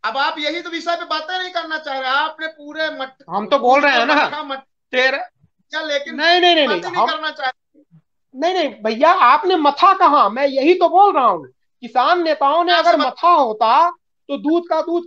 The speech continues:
Speaker 2: पानी
Speaker 1: ये
Speaker 2: का
Speaker 1: दे-
Speaker 2: पानी, मट्ठा और दही सब अलग हो गया होता।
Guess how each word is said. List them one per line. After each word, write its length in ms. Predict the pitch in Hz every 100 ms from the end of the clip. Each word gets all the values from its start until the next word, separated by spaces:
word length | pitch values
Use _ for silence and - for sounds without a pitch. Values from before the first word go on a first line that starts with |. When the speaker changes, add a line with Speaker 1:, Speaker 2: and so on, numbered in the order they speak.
| -
Speaker 2:
पानी 220 | 285 320
Speaker 1:
ये 60 |
Speaker 2:
का 100 | 330
Speaker 1:
दे- 100 | 320
Speaker 2:
पानी, 260 | 302 302 359
मट्ठा 360 | 302 285 - 339
और 240 | 349 349
दही 260 | 339 311 339
सब 160 | 349 370
अलग 220 | 359 370
हो 180 | 311 349
गया 160 | 349
होता। 340 | 339 320 330